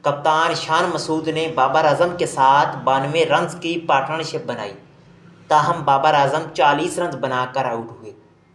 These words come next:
साउद शकील तेरह और सरफराज अहमद इकतालीस रन बनाकर नुमाया रहे। पहले दिन के खेल के इख्तिताम से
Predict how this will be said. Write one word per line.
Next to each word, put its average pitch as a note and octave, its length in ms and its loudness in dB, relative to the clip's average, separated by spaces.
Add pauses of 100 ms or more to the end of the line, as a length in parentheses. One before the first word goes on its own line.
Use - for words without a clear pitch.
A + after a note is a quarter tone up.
(400)
साउद C#3+ 280 0
शकील D3+ 460 -4
तेरह D3+ 480 4 (360)
और D#3+ 100 -2
सरफराज F3 680 2
अहमद F3 280 0
इकतालीस D3+ 600 0
रन E3+ 220 0
बनाकर C#3+ 520 0
नुमाया A#2+ 380 -6
रहे। G#2+ 220 -8 (800)
पहले D3+ 320 4
दिन D3 240 -2
के E3 180 0 (100)
खेल D#3 380 -2
के E3+ 280 0
इख्तिताम D3+ 580 0
से E3 280 -4